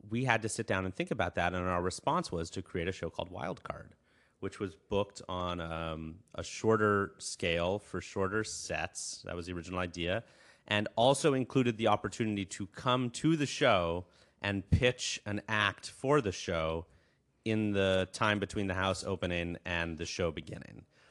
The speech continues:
So there were slips of paper on the stage, and you could write down the names of the people who were in your act, the title of your act, and a one-sentence description of what your act was. Um, and this led to weird shows like, uh, Hot Shots, which was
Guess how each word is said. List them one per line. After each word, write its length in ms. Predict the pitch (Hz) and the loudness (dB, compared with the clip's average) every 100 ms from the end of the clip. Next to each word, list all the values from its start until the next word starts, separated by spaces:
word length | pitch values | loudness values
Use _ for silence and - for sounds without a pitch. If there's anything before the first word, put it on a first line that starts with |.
| _ _ | _ _
So 160 | - 98 | -4 0
there 140 | 92 | 2
were 100 | 90 | 0
slips 320 | 90 123 120 | 0 0 0
of 120 | 127 - | -2 0
paper 280 | 110 101 | 2 4
on 120 | 98 92 | 2 0
the 60 | |
stage, 400 | 92 98 87 85 | -2 -2 0 -2
and 120 | 90 | -6
you 80 | 90 | -10
could 120 | 87 | -8
write 240 | 85 92 90 | -4 -4 -4
down 360 | 90 87 85 82 _ _ | -4 -4 -6 -10 _ _
the 80 | - | -2
names 260 | 98 107 131 | 4 4 4
of 60 | |
the 60 | 131 | 0
people 260 | - 120 117 | -2 0 2
who 60 | |
were 100 | 113 | 2
in 60 | 107 | 2
your 120 | 101 | 2
act, 360 | 87 82 85 - - _ | 0 0 -4 -10 -20 _
the 80 | - | -12
title 300 | - 120 120 | 0 2 2
of 100 | 92 | 0
your 80 | 90 | -2
act, 320 | 85 82 - | 0 -2 -4
and 100 | - | -4
a 40 | 90 | -2
one-sentence 500 | 95 107 - 95 - | 0 0 0 -4 -4
description 580 | 90 - - - 85 82 _ _ _ - | -8 -8 -8 -6 -8 -8 _ _ _ -8
of 140 | 90 | -4
what 160 | 87 78 | -2 -2
your 120 | 80 | -2
act 280 | 80 80 - | -6 -8 -16
was. 380 | - - - - _ _ _ _ _ _ _ - - | -14 -12 -12 -14 _ _ _ _ _ _ _ -20 -10
Um, 200 | 98 95 | -8 -6
and 140 | 101 | -2
this 180 | 107 110 | -2 0
led 280 | 110 101 98 | 2 2 2
to 160 | - 95 | -4 -2
weird 280 | 104 107 95 | 2 0 0
shows 500 | - 92 90 87 - - - _ | 2 4 4 0 -6 -20 -20 _
like, 340 | - 90 85 - | -2 0 0 -2
uh, 320 | 90 82 80 80 | -2 2 2 0
Hot 300 | - 120 117 | 0 0 2
Shots, 440 | - 78 78 - | 0 0 -2 -6
which 240 | 95 92 - | -6 -6 -2
was 360 | 95 87 82 | 0 0 -2